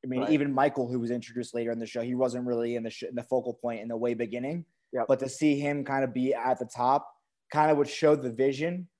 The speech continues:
Speaker 1: of Stephen Knight with the char-, and, like, it'd be interesting to go back to when Michael was first in the show and then really pay attention to the things that he says and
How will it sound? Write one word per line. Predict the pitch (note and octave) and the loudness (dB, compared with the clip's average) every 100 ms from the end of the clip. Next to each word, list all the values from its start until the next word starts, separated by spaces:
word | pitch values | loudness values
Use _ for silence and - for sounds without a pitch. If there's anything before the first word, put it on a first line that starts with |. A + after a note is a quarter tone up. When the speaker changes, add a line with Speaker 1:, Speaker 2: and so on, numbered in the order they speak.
| - | -10
Speaker 1:
of | B2+ | -10
Stephen | - E3 E3 | -2 -2 0
Knight | E3 F3+ F3 | 0 0 0
with | D3 B2+ | -2 -6
the | |
char-, | B2 D3 D3 | -2 -2 0
and, | C#3+ | 0
like, | C3 B2 _ _ - | 0 -2 _ _ 0
it'd | D#3+ | 4
be | E3 | 6
interesting | F3+ E3+ E3+ F#3+ E3+ | 4 0 -2 -4 -4
to | C#3 | 0
go | D3 D#3 | 6 6
back | C#3+ C#3 D3 - | 8 6 6 2
to | D#3 | -2
when | C#3+ B2+ | 0 2
Michael | - D#3 C#3 | 2 2 0
was | A#2+ - | -2 0
first | C#3+ - D3 | 0 0 -6
in | |
the | C3+ | -6
show | - C3+ C3 D3+ | -2 4 6 6
and | C#3 | 4
then | B2+ A#2 _ _ _ | 0 -4 _ _ _
really | C3+ E3+ F#3+ G3 | 4 8 8 8
pay | F3 F3 | 6 2
attention | E3 D#3 D#3+ - E3 D3 | 2 -2 -6 -6 -8 -2
to | C3+ | 0
the | B2+ | 0
things | D3+ D#3 | -2 -2
that | C#3+ | -2
he | C#3 B2+ | 0 -2
says | - C3+ C#3+ C#3+ C3 | 4 8 8 6 0
and | B2 | -4